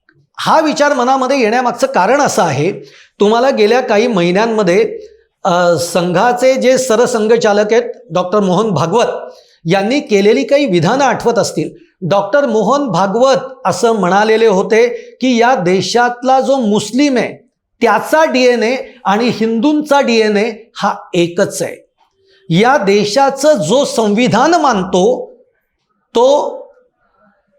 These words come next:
हिंदुस्थानातलाच मुस्लिम आहे.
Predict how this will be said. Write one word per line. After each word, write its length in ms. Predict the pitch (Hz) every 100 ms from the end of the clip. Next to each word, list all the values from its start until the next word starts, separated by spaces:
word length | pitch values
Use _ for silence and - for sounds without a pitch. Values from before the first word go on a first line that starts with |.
| -
हिंदुस्थानातलाच 1200 | 202 214 220 214 - - 226 233 233 302 330 320
मुस्लिम 520 | 262 226 - 202 170
आहे. 300 | 147 - -